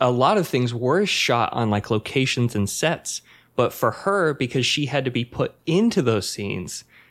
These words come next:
they were just in these mega green screen spaces where the director was just being the cameraman. And it, it, what made it so weird is that, so no other actors were ever there with her.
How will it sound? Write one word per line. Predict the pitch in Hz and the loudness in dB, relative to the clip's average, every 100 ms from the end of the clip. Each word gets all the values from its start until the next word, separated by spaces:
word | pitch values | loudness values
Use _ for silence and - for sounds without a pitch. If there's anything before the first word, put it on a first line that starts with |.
| _ | _
they | 131 | 0
were | 135 135 | 2 2
just | 135 123 | 0 -2
in | 139 | 0
these | 127 120 | 0 0
mega | 123 123 127 139 135 | 0 2 2 2 2
green | 123 123 117 165 190 | 0 0 0 0 0
screen | - - 110 101 98 | -2 -2 0 0 -2
spaces | - - 98 - 107 117 - _ - _ | -4 -2 -2 -2 -4 -2 -6 _ -20 _
where | - 123 113 110 110 107 - _ | -2 2 4 2 0 -2 -16 _
the | 127 127 | -2 0
director | 127 120 147 - 143 123 120 123 | 2 2 0 2 2 4 2 -2
was | 127 120 | -4 0
just | 131 127 | -2 0
being | 127 131 | 0 2
the | 120 | 0
cameraman. | - 139 160 135 127 113 113 | -2 -2 0 0 2 2 0
And | - 120 123 | 0 -2 -2
it, | 117 - | -2 -4
it, | 127 - - | -8 -10 -18
what | 139 131 135 | 0 0 2
made | 143 147 | 0 0
it | 123 | 0
so | - 143 131 131 123 120 - _ _ _ | 0 0 2 2 0 -4 -20 _ _ _
weird | - 120 135 165 156 139 - | -10 -2 0 2 2 0 0
is | 127 120 | 0 2
that, | 117 - | 0 0
so | - 123 | 0 2
no | 127 139 175 | 4 4 6
other | 170 147 | 6 4
actors | 123 131 - 131 156 | 2 0 0 0 0
were | 127 | 0
ever | - 120 147 | 2 2 2
there | 135 104 | 2 2
with | 110 101 | 2 0
her. | 113 135 | 0 -2